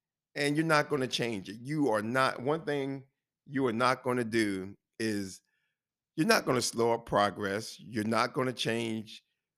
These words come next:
Uh, you can't rewind the clock to back in the day. Uh,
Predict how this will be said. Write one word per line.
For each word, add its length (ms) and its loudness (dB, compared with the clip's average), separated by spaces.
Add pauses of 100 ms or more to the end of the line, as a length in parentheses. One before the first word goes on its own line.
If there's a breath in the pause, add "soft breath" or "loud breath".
(120)
Uh, 480 -4 (240)
you 120 -10
can't 300 0
rewind 500 0
the 60 0
clock 580 -2 (600)
to 100 -10
back 300 -2
in 80 -4
the 80 -2
day. 640 -4 (600)
Uh, 600 -4